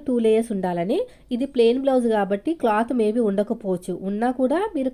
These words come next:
కట్ చేసుకుని పెట్టుకోండి. లేకపోతున్నా కూడా, ఆ, పక్కన వేరే కొంచెం దగ్గరలో ఉన్న క్లాత్ ఉన్నా కూడా తీసుకోవచ్చు. నాకైతే ఒక లేయర్ అయితే, నీట్‌గా ఉన్న లేయర్ అయితే పైనకి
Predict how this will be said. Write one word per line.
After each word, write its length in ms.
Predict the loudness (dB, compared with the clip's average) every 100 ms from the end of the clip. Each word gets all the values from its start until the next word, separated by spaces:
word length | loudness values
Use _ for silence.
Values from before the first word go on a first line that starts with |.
| -4
కట్ 120 | 0
చేసుకుని 260 | -2 0 -2
పెట్టుకోండి. 360 | -2 -4 -4 0 -2
లేకపోతున్నా 580 | -2 -2 -2 0 -2 0
కూడా, 160 | 0 0 -4 -10 -14 -6
ఆ, 140 | -6 -2
పక్కన 240 | -2 -2 0 0
వేరే 200 | 0 -2 -2 -6 -10 -10
కొంచెం 180 | -6 -2 -2
దగ్గరలో 280 | -2 -2 -2
ఉన్న 100 | -2 -2
క్లాత్ 220 | -2 -2 -4
ఉన్నా 120 | -4 -4
కూడా 120 | -2
తీసుకోవచ్చు. 460 | -4 -4 -4 -2 -2 -2
నాకైతే 440 | -4 -2 -2 2 2 2 -2 -10 -10
ఒక 100 | -4 -2 2
లేయర్ 260 | 2 2 2
అయితే, 260 | 2 2 0 -2 -8 _ _ -6
నీట్‌గా 400 | -2 0 2 2 2
ఉన్న 120 | 2 0
లేయర్ 260 | 2 2 2
అయితే 160 | 0 -2 0
పైనకి 480 | 0 0 -2 -6